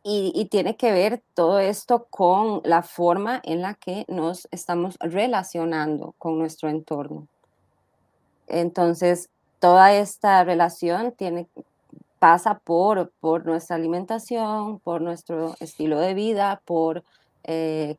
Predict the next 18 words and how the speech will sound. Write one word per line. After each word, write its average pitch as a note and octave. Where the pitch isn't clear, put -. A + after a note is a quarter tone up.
cómo E3
manejamos E3
nuestros D#3+
desechos, A3+
cómo D#3+
manejamos D#3+
nuestros D#3
recursos, F3
eh, D#3+
y, E3+
y E3+
qué E3+
acciones D#3+
tomamos D#3+
también D#3
en E3
nuestras D#3+
comunidades, F#3+